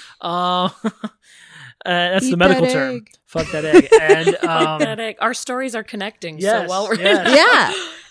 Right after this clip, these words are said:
Speaker 1: And so, yeah, that white fluid, it's, it's no different than that. So I'm no different than a guy who's had a vasectomy. Like, it's the same exact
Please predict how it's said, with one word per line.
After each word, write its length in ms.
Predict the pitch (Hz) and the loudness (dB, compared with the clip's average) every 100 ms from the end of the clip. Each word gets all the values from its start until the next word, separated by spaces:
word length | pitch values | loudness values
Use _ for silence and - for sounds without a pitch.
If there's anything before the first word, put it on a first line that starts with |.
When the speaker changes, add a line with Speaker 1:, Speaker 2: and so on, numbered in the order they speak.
| - | -4
Speaker 1:
And 220 | 175 175 | -2 -2
so, 540 | - 196 185 180 175 | -2 0 2 2 0
yeah, 240 | 185 208 160 | 0 0 0
that 180 | 160 | -4
white 240 | 170 185 185 | -2 -2 -2
fluid, 540 | - 185 208 180 160 - | -2 2 4 4 2 -4
it's, 240 | 175 - | -10 -4
it's 220 | 175 - | -4 -2
no 220 | 170 165 | -2 -2
different 340 | 156 160 151 139 | -2 -6 -8 -12
than 80 | 139 | -12
that. 140 | 123 | -10
So 140 | - 147 | -8 -6
I'm 80 | |
no 120 | 156 156 | -4 -4
different 300 | 147 139 143 | -6 -10 -12
than 100 | 143 | -10
a 60 | |
guy 220 | 139 131 | -8 -8
who's 140 | 135 131 | -8 -8
had 180 | 135 131 | -10 -10
a 40 | |
vasectomy. 520 | 131 - 123 - 117 | -12 -14 -14 -16 -20
Like, 160 | 120 - | -20 -20
it's 100 | 127 | -16
the 80 | 135 | -12
same 380 | - 143 143 | -10 -8 -8
exact 500 | 143 135 131 123 123 | -10 -8 -4 -4 -6